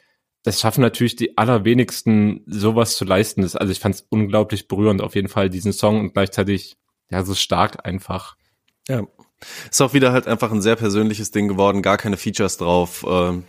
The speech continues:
Speaker 2: pur eher, ja.
Speaker 1: Hm. Ja, na, da hab ich auf jeden Fall, da freue ich mich richtig drauf, dass ich das noch zum Nachhören habe.
Speaker 2: Viel
Speaker 1: Cool.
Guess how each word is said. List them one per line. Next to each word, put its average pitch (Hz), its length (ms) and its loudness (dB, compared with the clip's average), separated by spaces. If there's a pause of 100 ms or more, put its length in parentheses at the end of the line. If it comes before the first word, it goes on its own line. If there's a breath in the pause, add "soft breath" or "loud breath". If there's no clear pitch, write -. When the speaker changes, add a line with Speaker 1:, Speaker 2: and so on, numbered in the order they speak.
Speaker 2:
pur 101 380 0
eher, 85 380 -2 (240)
ja. 85 240 -10
Speaker 1:
Hm. 92 300 -6 (1700 soft breath)
Ja, 98 280 0 (160)
na, 95 100 -2
da 101 140 2
hab 113 80 0
ich 113 100 0
auf 98 100 -2
jeden 104 160 2
Fall, 98 440 0 (640 soft breath)
da 117 120 0
freue 110 160 2
ich - 60 -8
mich 98 120 -6
richtig 101 280 -10
drauf, 98 200 -4
dass 95 140 -4
ich 92 80 -14
das - 100 -12
noch 101 140 -4
zum - 160 -8
Nachhören 95 420 -10
habe. 98 300 -8
Speaker 2:
Viel 123 500 2
Speaker 1:
Cool. 110 120 2